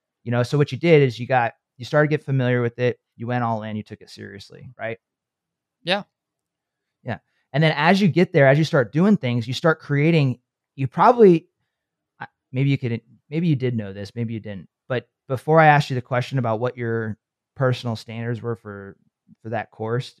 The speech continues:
Speaker 1: was it super clear to you, or was it just kinda something you subconsciously probably knew? It just, you didn't have that heightened awareness yet. Which one?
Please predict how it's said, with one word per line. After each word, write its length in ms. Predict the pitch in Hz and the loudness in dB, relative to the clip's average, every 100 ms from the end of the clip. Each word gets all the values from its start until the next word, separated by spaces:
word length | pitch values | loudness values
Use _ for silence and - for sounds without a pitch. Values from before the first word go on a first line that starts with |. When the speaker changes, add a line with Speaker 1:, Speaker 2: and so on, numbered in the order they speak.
| _ | _
Speaker 1:
was 140 | 120 117 | -6 -4
it 140 | - | -4
super 360 | - 156 160 160 | -4 -4 0 -2
clear 300 | - 147 180 | 0 2 4
to 60 | |
you, 220 | 208 220 214 | 6 6 6
or 280 | 143 139 | 6 6
was 140 | 131 131 | 6 2
it 60 | 139 | 0
just 220 | 143 - | -4 -2
kinda 200 | 139 123 | -2 -2
something 340 | 143 135 127 | -2 -4 -2
you 80 | 123 | -4
subconsciously 720 | - 104 110 110 - 104 110 | -6 -10 -8 -10 -10 -14 -14
probably 460 | - 113 127 151 156 | -10 -4 0 2 4
knew? 280 | 160 170 165 _ _ _ _ | 4 4 2 _ _ _ _
It 40 | 113 | -8
just, 200 | 120 127 | -6 -4
you 60 | |
didn't 140 | 123 110 | -6 -4
have 200 | 117 110 | -6 -4
that 120 | 104 | -6
heightened 280 | 110 98 98 | -6 -8 -8
awareness 460 | 101 101 90 - | -10 -12 -14 -18
yet. 180 | 95 - | -18 -14
Which 180 | 113 - | -16 -14
one? 240 | 98 98 | -16 -16